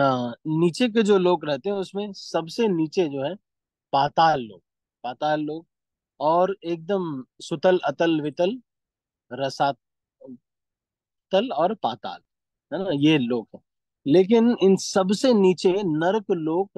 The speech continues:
है। नरक लोक में चौरासी हजार प्रकार के नरक बताए गए हैं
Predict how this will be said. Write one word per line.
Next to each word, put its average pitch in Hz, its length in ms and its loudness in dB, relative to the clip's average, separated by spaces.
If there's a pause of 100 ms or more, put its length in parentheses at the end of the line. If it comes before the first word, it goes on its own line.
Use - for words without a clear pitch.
है। 107 120 -16 (460)
नरक 185 300 -2
लोक 185 380 -2
में 185 320 -8 (1700)
चौरासी 170 640 -4
हजार 151 540 -2 (440)
प्रकार 165 400 -2
के 165 220 -12 (220)
नरक 165 400 -2
बताए 123 360 -8
गए 104 80 -20
हैं 104 140 -20